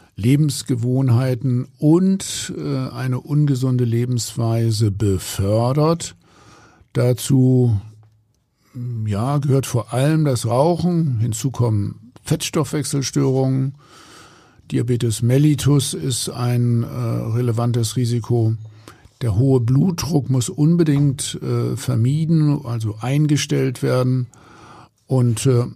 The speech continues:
auch die, äh, stressige Lebensweise kann unter Umständen tatsächlich die Neigung zum plötzlichen Herztod, ja, fördern.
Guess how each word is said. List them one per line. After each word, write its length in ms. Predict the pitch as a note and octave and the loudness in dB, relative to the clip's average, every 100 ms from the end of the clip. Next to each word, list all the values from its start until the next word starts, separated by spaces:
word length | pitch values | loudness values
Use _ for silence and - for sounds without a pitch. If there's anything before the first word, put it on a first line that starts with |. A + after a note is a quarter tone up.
| - - | -14 -6
auch 240 | B2+ A#2+ | -2 -2
die, 380 | - B2 A#2 A#2 | -2 0 0 0
äh, 380 | - A#2 G#2+ G#2+ | -2 -4 -4 -4
stressige 1040 | - B2+ C#3+ D3 D#3 C3 C3 A#2 G#2 G2+ G2 - | -4 -2 0 0 0 0 2 2 2 -2 -6 -8
Lebensweise 1080 | A#2 A2 C3 C#3 C3 - B2 A#2+ A#2+ A2+ A2+ | -2 2 2 2 -2 -2 -2 -2 0 -2 -4
kann 360 | - C3+ D3+ | -2 2 2
unter 320 | D#3 C3 B2+ | 2 0 0
Umständen 720 | C3+ C3 - C3 A#2+ A#2+ A#2 G#2+ | -2 -4 -2 -2 -2 0 -2 0
tatsächlich 800 | G2 A#2 - A2+ A#2+ G#2 - - - - - - - - - | -2 -4 -4 -4 -2 -2 -4 -14 -20 -20 -20 -20 -20 -14 -4
die 200 | A#2 G#2+ | 0 2
Neigung 460 | A2 A2+ A#2 A#2 | 4 4 2 0
zum 380 | - A#2 A2+ G#2+ | 0 -2 0 -2
plötzlichen 520 | A2 A2 - A2+ G#2+ | -2 -4 -2 -2 0
Herztod, 960 | G#2+ G2 A2 - - G#2+ G2+ - - - _ _ - | 0 0 -2 -4 -2 0 0 -4 -8 -12 _ _ -10
ja, 220 | G#2+ G2 | -8 -8
fördern. 460 | - - - D#2+ | -8 -8 -6 -8